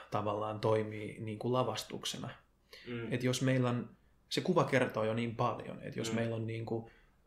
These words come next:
Speaker 1: ö, vaikka lähikuva sun kasvoista, niin yleensä me silloin,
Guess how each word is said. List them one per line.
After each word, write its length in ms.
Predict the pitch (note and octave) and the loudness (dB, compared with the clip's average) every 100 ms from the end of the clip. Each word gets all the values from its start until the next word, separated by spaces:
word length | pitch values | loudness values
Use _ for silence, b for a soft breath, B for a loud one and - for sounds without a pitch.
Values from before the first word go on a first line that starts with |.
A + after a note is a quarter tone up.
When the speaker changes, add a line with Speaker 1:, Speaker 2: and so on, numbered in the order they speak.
| - | -6
Speaker 1:
ö, 240 | G#2 F#2 | -2 -2
vaikka 280 | A#2 A2+ B2+ | -2 -2 0
lähikuva 580 | C3+ B2 - A2 A2+ A2 | 0 0 0 -2 -2 -4
sun 240 | - A#2+ | -6 -4
kasvoista, 720 | A#2 B2 - - - - - - b b b _ | -2 0 -2 -4 -4 -4 -8 -10 b b b _
niin 140 | A#2+ A#2 | -4 2
yleensä 380 | C3 A#2 A2 A2 | 4 4 0 -2
me 160 | A2 | -2
silloin, 420 | A2+ B2+ A2+ A2 | 0 0 0 -2